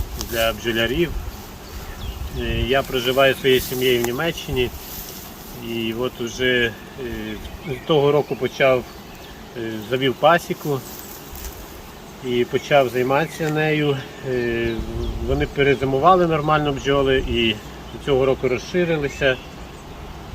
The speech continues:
От, поробили відводки. І хочу такий канал, е, с-, е, создати для початківців, е, в бджільництві, хто хоче цим займатися.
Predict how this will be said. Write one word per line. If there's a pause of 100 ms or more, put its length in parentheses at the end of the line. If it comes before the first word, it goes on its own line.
(200)
От,
поробили
відводки. (1300)
І (1300)
хочу
такий
канал,
е,
с-,
е, (500)
создати
для
початківців,
е, (720)
в
бджільництві,
хто
хоче
цим
займатися.